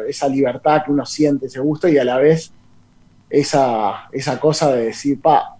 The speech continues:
de, de, de, de, ¿no? Mi, mi, que no, todavía no afa-, no afianzaste tus raíces lo suficiente, extrañás como loco.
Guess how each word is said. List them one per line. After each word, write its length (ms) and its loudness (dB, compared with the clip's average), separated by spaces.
de, 220 -4
de, 180 -4
de, 200 -2
de, 200 -6
¿no? 340 4
Mi, 160 -4
mi, 260 2
que 160 4
no, 180 8
todavía 360 8
no 80 8
afa-, 320 4
no 160 6
afianzaste 800 2
tus 180 2
raíces 680 4
lo 100 4
suficiente, 1080 8
extrañás 480 4
como 220 2
loco. 640 6